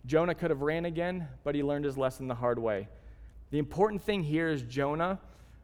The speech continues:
remained available to be used. And I think that's one of the biggest costs of discipleship, is your availability. Are you available to be used by God?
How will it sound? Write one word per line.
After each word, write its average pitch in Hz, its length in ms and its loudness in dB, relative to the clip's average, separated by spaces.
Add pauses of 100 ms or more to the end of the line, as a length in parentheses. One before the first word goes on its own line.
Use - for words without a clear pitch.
(100)
remained 151 420 2
available 131 640 2
to 127 160 -8
be 120 100 -6
used. 104 500 -4
And 139 80 -2
I 160 60 4
think 170 220 0
that's 156 180 0
one 156 140 0
of 143 100 0
the 143 160 -2 (240)
biggest 165 640 0
costs 139 580 0
of 127 160 -4
discipleship, 110 760 -4 (500)
is 131 160 -2
your 143 120 6
availability. 113 920 -2 (520)
Are 139 120 2
you 190 180 6
available 143 600 4
to - 120 -10
be 127 120 -6
used 117 320 -4
by 104 140 -2
God? 95 340 -6